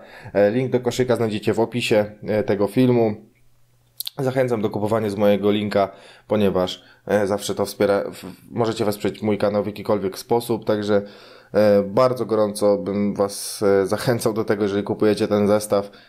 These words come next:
Zawsze to dla mnie jakieś kilka złotych, e, a co prawda wy też jakoś zbytnio, e, nie przepłacicie za ten zestaw. Nawet prawie czasem w ogóle nie przepłacicie za ten zestaw. Także, e, co? Zostawcie łapkę w górę,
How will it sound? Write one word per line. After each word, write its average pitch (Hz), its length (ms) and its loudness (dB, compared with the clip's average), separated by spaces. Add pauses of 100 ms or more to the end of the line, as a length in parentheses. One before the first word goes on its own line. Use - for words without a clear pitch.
(100)
Zawsze 104 280 -2
to 101 160 -6
dla 101 160 2
mnie 98 140 -4
jakieś 98 280 -8
kilka 101 300 -2
złotych, 95 540 -2
e, - 40 -6 (480)
a 110 100 0
co 107 140 -2
prawda 104 320 0
wy 98 120 -2
też 101 240 -2
jakoś 104 220 -2
zbytnio, 95 600 -2
e, 101 180 2
nie 104 200 0
przepłacicie 113 560 -2
za 82 100 -2
ten 90 180 -4
zestaw. 92 320 -4 (1500)
Nawet 113 240 0
prawie 107 260 -2
czasem 107 300 -4
w 98 40 0
ogóle 95 260 0
nie 85 100 -4
przepłacicie 80 500 -8
za 87 120 -2
ten 87 180 -4
zestaw. 85 320 -4
Także, 98 420 0 (160)
e, 92 800 0
co? 85 260 -4 (120)
Zostawcie 147 380 0
łapkę 143 200 -2
w 131 60 -4
górę, 131 320 4